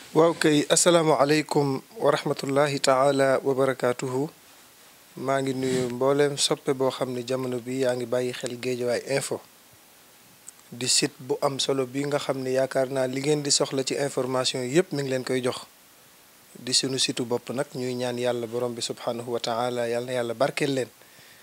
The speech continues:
Ñoom suñu ay soppe lañ, suñu ay wëllëre lañ, suñu ay xarit lañu. Yàlla boole ñu nag ñuy seq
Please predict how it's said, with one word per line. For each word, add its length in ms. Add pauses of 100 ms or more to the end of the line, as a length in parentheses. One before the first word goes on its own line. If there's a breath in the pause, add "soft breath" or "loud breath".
(200 soft breath)
Ñoom 240
suñu 280
ay 100
soppe 380
lañ, 220
suñu 260
ay 160
wëllëre 400
lañ, 220
suñu 260
ay 440 (120)
xarit 400
lañu. 240 (540 soft breath)
Yàlla 320
boole 420
ñu 100
nag 140 (640)
ñuy 320
seq 320